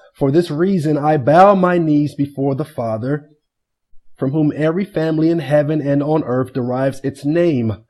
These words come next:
that he would grant you, according to the riches of his glory, to be strengthened with power through his Spirit in the inner man," or the inner person, "so that Christ may dwell in your hearts through faith,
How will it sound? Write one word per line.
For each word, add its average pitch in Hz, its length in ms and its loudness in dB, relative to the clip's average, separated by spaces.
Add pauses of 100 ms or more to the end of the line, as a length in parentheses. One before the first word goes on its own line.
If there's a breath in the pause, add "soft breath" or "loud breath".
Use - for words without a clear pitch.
(800 soft breath)
that - 220 6
he 196 320 2
would 147 280 0
grant 165 440 -2
you, 131 380 0
according 190 540 -2
to 156 100 -12
the 156 100 0
riches 175 560 -2
of 165 160 -4
his 131 200 -4
glory, 131 760 0 (960 loud breath)
to 180 120 4
be 151 100 2
strengthened 175 600 2
with 139 200 -2
power 143 760 4
through 180 280 2
his 156 280 -6
Spirit 147 540 0
in 185 240 -2
the 147 160 -4
inner 151 220 -2
man," 156 280 0
or 131 80 0
the 143 160 0
inner 143 140 -2
person, 147 520 -2 (1300 soft breath)
"so 226 340 0
that 123 400 0
Christ - 420 -2
may 160 160 2
dwell 180 440 4
in 175 100 4
your 151 140 0
hearts 175 400 -2
through 143 200 -6
faith, 156 420 -2